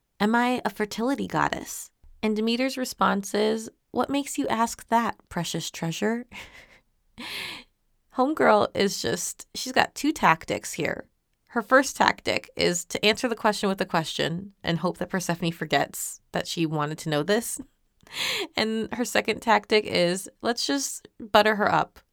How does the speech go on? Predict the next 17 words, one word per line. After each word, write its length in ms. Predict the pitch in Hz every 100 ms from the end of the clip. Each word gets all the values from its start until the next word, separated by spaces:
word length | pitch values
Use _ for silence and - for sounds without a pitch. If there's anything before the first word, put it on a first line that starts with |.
| _ _
Let 180 | 202 208
us 220 | 226 -
use 120 | 208
some 140 | 190 165
sugary, 540 | - 233 226 240 240
sweet 380 | 226 - 202 -
words. 420 | 175 151 160 - -
I'm 140 | 214
gonna 160 | 208 165
call 300 | - 190 202
my 160 | 202
daughter 400 | 196 170 156 147 - - - - -
precious 640 | - 196 196 220 208 - -
treasure 640 | - - 165 156 143 139 -
in 120 | 175
this 180 | 170 -
moment, 400 | 170 160 156 -